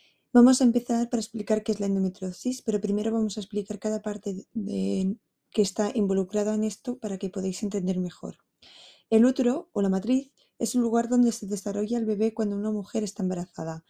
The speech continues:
El endometrio es el tejido que recubre el interior del útero. La endometriosis es una enfermedad en la que el tipo de tejido que es similar, no es lo mismo, es similar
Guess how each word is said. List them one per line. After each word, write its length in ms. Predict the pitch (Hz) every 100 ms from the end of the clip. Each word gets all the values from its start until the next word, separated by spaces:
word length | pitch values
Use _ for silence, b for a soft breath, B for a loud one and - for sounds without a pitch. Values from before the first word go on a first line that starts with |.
| _ _
El 180 | - 208
endometrio 680 | 208 196 202 269 254 247 -
es 140 | 226
el 120 | 220 208
tejido 460 | 202 - 247 240
que 140 | - 214
recubre 500 | 202 - 247 254 254
el 120 | 208
interior 400 | 196 196 220 220
del 180 | 202 185
útero. 380 | 185 180 185 - _ -
La 100 | 208
endometriosis 720 | 196 196 196 269 262 254 -
es 220 | - 240 285
una 160 | 254
enfermedad 600 | 233 - 190 190 190 233 -
en 180 | - 208
la 140 | 196 190
que 140 | 185
el 140 | 180 _ _ -
tipo 280 | 277 262 214
de 100 | 262
tejido 640 | 240 196 - 240 208 226 b b -
que 80 |
es 140 | 254 -
similar, 720 | - 254 220 202 247 226 - -
no 220 | 214 214
es 300 | 202 196 -
lo 180 | 233 175
mismo, 400 | 208 - 220 -
es 240 | - - - -
similar 680 | - 277 233 202 202 185